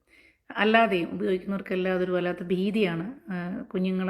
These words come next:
ഇതൊക്കെ എടുത്ത് കഴിച്ച് അല്ലെങ്കിൽ അത് മരണപ്പെടുമോ എന്നുള്ള ഭയം. അപ്പോൾ അവരോട്, അല്ലെങ്കിൽ ഇതേക്കുറിച്ച് വലിയ അറിവൊന്നും ഇല്ലാത്ത ആൾക്കാർക്ക് ഒരു സഹായമാവട്ടെ എന്ന് കരുതിയാണ്, ആ, ഞാനിത് പറയുന്നത്. ഇപ്പോൾ അരളിപ്പൂ എന്ന്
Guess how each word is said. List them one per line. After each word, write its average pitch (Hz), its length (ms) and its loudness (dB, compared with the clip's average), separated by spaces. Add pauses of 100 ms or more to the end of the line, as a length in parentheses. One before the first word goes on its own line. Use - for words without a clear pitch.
ഇതൊക്കെ 185 340 -4
എടുത്ത് 185 280 -4
കഴിച്ച് 190 360 -4
അല്ലെങ്കിൽ 185 380 -2
അത് 180 220 -2
മരണപ്പെടുമോ 180 540 -4
എന്നുള്ള 180 280 -6
ഭയം. 175 160 -4 (1500)
അപ്പോൾ 254 240 2
അവരോട്, 240 320 6
അല്ലെങ്കിൽ 196 380 -6
ഇതേക്കുറിച്ച് 208 420 -2
വലിയ 208 280 6
അറിവൊന്നും 208 400 2
ഇല്ലാത്ത 190 320 -2
ആൾക്കാർക്ക് 180 560 -2 (180)
ഒരു 196 100 -4
സഹായമാവട്ടെ 175 760 -4
എന്ന് 175 140 -4
കരുതിയാണ്, 170 420 -6 (520)
ആ, 185 100 -10 (220)
ഞാനിത് 175 320 -4
പറയുന്നത്. 170 400 -4 (800)
ഇപ്പോൾ - 240 0
അരളിപ്പൂ 262 400 2
എന്ന് 320 120 6